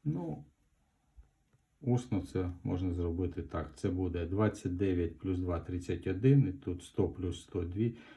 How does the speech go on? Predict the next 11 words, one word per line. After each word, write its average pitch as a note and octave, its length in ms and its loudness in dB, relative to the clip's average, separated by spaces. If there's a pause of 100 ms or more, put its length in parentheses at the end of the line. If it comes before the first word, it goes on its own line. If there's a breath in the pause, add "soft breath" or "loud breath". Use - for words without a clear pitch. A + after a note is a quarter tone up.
(100 loud breath)
тобто - 360 2
двісті B2 460 6
тридцять - 520 0
один G#2 440 2 (760)
метр. F2+ 420 -2 (760)
Двісті G2+ 640 -2 (360)
тридцять F2+ 640 -2
один F2+ 600 0 (680 soft breath)
метр — C3 440 2 (300)
це A#2 220 0
буде F#2+ 380 -4